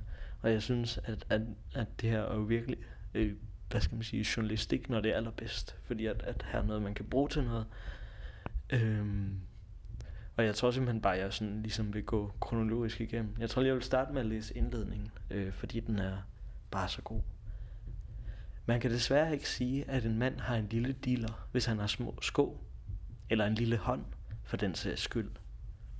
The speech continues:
Der er desværre ingen sammenhæng mellem fødder, hænder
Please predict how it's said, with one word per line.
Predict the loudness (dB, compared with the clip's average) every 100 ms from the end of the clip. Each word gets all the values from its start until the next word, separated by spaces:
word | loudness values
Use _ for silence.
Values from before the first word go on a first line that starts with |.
| 0
Der | 2
er |
desværre | 2 4 6 6 4 2
ingen | 4 4 2
sammenhæng | 2 2 2 0 2
mellem | 0 0
fødder, | -2 -2 -2 -2 -8 -12 -12 0
hænder | 2 2 -4